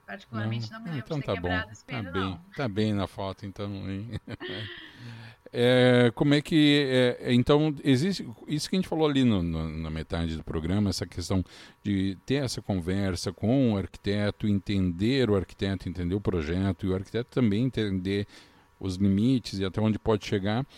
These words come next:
Speaker 2: acho que tá bem traduzido nos que o Robson falou, né, Tiane? A questão de, da, de oferecer dentro do projeto o espelho, que é o que a gente tava falando agora,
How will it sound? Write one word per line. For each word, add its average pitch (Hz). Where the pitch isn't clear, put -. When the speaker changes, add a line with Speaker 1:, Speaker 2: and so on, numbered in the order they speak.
Speaker 2:
acho 117
que -
tá 135
bem 135
traduzido 139
nos 143
que -
o 143
Robson 131
falou, 151
né, 95
Tiane? 87
A 87
questão 98
de, 92
da, 87
de 92
oferecer 120
dentro 131
do 113
projeto 98
o 101
espelho, 113
que -
é 87
o 82
que -
a -
gente 82
tava 82
falando 78
agora, 90